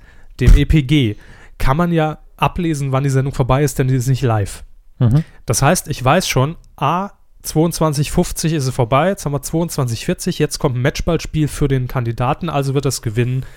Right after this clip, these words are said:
Speaker 1: und da ist die Spannung weg. Man kann das immer relativ gut
Speaker 2: Aber
Speaker 1: einschätzen.
Speaker 2: ich, ich sag's Ihnen ungern, aber nicht alle Pro sieben Zuschauer können rechnen.
Speaker 1: Doch.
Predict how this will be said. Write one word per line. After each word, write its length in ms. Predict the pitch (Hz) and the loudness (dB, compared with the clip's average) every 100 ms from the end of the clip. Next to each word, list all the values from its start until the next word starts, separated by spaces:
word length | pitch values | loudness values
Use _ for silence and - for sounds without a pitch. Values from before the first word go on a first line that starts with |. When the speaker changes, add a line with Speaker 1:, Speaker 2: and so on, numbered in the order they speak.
| - | -10
Speaker 1:
und 80 | 143 | -4
da 80 | 123 | -2
ist 100 | 117 | -2
die 60 | - | -2
Spannung 420 | - 131 135 101 | 0 0 -2 -6
weg. 240 | 92 - - - - _ _ _ _ _ _ _ _ _ - - - - | -10 -18 -20 -20 -20 _ _ _ _ _ _ _ _ _ -20 -20 -20 -6
Man 120 | 123 - | -2 0
kann 140 | 139 | 0
das 120 | 151 | 0
immer 140 | 156 135 | 0 0
relativ 320 | 131 135 135 | 0 0 0
gut 140 | - | 0
Speaker 2:
Aber 160 | 123 113 | 4 2
Speaker 1:
einschätzen. 360 | 110 107 - - | 2 -6 -12 -10
Speaker 2:
ich, 160 | - - | -10 -6
ich 160 | 143 - | -6 -4
sag's 280 | 98 - | -6 -6
Ihnen 140 | - 110 | -6 2
ungern, 360 | 131 175 135 | 4 4 4
aber 160 | 98 101 | 0 -4
nicht 200 | 101 - | -4 -4
alle 160 | 98 110 | -2 -2
Pro 180 | - 120 | -2 -4
sieben 240 | 110 107 | -2 -2
Zuschauer 420 | - 123 95 101 | -4 -4 -2 -2
können 200 | - 92 | -2 -4
rechnen. 480 | 113 143 - 85 90 - - _ _ | -2 -2 -4 -6 -8 -12 -20 _ _
Speaker 1:
Doch. 460 | - 117 98 - - | -4 -2 -2 -4 -12